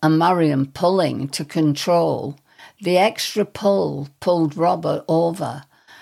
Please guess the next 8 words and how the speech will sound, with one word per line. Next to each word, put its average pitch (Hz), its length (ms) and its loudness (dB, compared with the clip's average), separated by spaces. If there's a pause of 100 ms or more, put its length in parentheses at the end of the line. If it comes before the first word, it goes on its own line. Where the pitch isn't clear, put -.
(160)
and 165 220 2
he 156 100 0
came 165 380 0
down 185 340 2
on 143 180 0
top 147 280 -4
of 151 160 -2
Marion. 147 600 -2